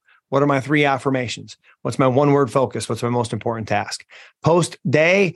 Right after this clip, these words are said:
post-work day journal, what were three wins for the day? What were three gratitudes? And what do I gotta start, stop, and continue to help me get to where I wanna be? That's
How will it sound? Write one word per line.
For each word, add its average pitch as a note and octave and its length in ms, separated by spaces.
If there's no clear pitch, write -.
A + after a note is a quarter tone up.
post-work D#3+ 720
day E3+ 340
journal, F3 420
what C#3+ 100
were C3 100
three B2+ 220
wins D#3 260
for E3 140
the D#3 80
day? F3 320
What C#3+ 160
were A#2+ 180
three C3+ 220
gratitudes? E3 680
And B2+ 80
what C#3 80
do C3+ 100
I C3+ 80
gotta C3 160
start, B2+ 300
stop, - 240
and A#2 100
continue B2+ 300
to A#2 80
help A#2 160
me A#2+ 100
get A2+ 180
to - 80
where A2 100
I G#2+ 40
wanna G2+ 220
be? G2+ 300
That's C#3+ 340